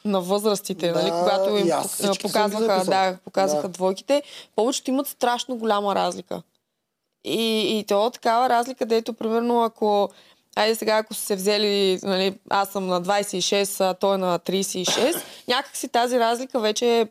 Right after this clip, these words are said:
Speaker 1: м,
Speaker 2: М.
Speaker 1: окей.
Speaker 2: Мгм.
Speaker 1: Ама
Speaker 2: Той, ако е взел на шестнайсет,
Speaker 1: Да,
Speaker 2: това имаш
Speaker 1: бе,
Speaker 2: предвид.
Speaker 1: да.
Speaker 2: Имаше една такава връзка и броях годините назад.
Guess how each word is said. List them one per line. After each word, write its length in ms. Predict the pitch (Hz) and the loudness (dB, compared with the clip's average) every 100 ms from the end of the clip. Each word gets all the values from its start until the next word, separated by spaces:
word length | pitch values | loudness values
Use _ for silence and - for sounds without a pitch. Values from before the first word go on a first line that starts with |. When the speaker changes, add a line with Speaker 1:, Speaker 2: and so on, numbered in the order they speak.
| - | -4
Speaker 1:
м, 80 | 180 | -4
Speaker 2:
М. 180 | 208 196 | -2 -2
Speaker 1:
окей. 460 | 202 - 214 196 - | -2 0 -2 -2 -4
Speaker 2:
Мгм. 240 | 175 160 196 - _ _ | -8 -6 -8 -10 _ _
Speaker 1:
Ама 540 | - 208 214 220 208 - _ _ _ _ _ _ _ - - - | -6 -2 0 2 0 -2 _ _ _ _ _ _ _ -18 -14 -2
Speaker 2:
Той, 200 | 180 180 | 2 2
ако 180 | 175 180 | 2 0
е 40 | |
взел 220 | 151 180 | 2 0
на 120 | 175 | 0
шестнайсет, 500 | 165 - 151 156 220 | -2 -4 -2 -2 -2
Speaker 1:
Да, 80 | 208 | 0
Speaker 2:
това 120 | 214 214 | 2 2
имаш 160 | 226 | 0
Speaker 1:
бе, 80 | 202 | 0
Speaker 2:
предвид. 280 | 202 208 214 | 0 0 0
Speaker 1:
да. 80 | - | 2
Speaker 2:
Имаше 240 | 311 269 | 2 2
една 240 | 226 233 | 0 -2
такава 280 | 233 262 254 220 254 | 0 2 2 0 -2
връзка 360 | 247 269 269 | 0 -2 0
и 80 | 294 | 0
броях 440 | 220 226 233 254 254 | 2 0 2 2 2
годините 400 | 226 247 262 262 | 0 2 2 2
назад. 420 | 220 208 233 | 2 2 -2